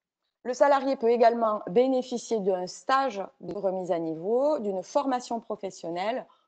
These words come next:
ou, euh, d'un bilan de compétences. Petite nouveauté introduite par la loi Engagement et Proximité, euh, de décembre deux mille dix-neuf,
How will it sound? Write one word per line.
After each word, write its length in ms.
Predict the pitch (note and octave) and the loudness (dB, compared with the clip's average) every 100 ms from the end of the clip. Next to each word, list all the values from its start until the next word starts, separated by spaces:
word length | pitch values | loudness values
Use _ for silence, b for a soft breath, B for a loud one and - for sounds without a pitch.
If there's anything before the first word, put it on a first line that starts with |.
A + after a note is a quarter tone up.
| b - | b -6
ou, 220 | C4+ D4 - | -2 -2 -2
euh, 140 | F#3+ | -2
d'un 180 | F#3 G3+ | 0 -2
bilan 320 | F#3+ G3 A3 | -2 -4 -2
de 160 | G#3+ F#3+ | -2 -2
compétences. 800 | - A3 A3 G#3 E3+ D#3 - - _ _ _ _ _ _ _ | 0 -2 0 -4 -4 -8 -12 -20 _ _ _ _ _ _ _
Petite 520 | - C4 - D4 C#4+ A3 F#3+ | -14 -12 -2 -2 2 0 2
nouveauté 580 | A#3+ D4 C#4+ C#4+ C#4+ C#4+ | 2 4 4 2 4 2
introduite 640 | B3+ - B3 G#3+ C4 B3+ | 2 2 2 2 -4 -4
par 180 | F#3+ G3 | -2 0
la 120 | G3 | 0
loi 160 | G3+ G#3 | 2 2
Engagement 500 | G#3 G3 G3 G3+ G#3 | 2 0 0 -2 -2
et 60 | F3+ | -2
Proximité, 840 | - F#3 - G#3+ G3 - G#3+ G3+ | -4 -6 -6 -8 -6 -2 -2 -2
euh, 60 | E3+ | -4
de 120 | F#3 | -2
décembre 480 | F#3 F#3 G3+ F3 E3+ | -2 -4 -6 -6 -4
deux 160 | F3 | -2
mille 240 | G#3+ G3+ F3+ | -2 -2 -4
dix-neuf, 600 | F#3 E3 G3+ C#4+ F4+ | -6 -2 0 0 -2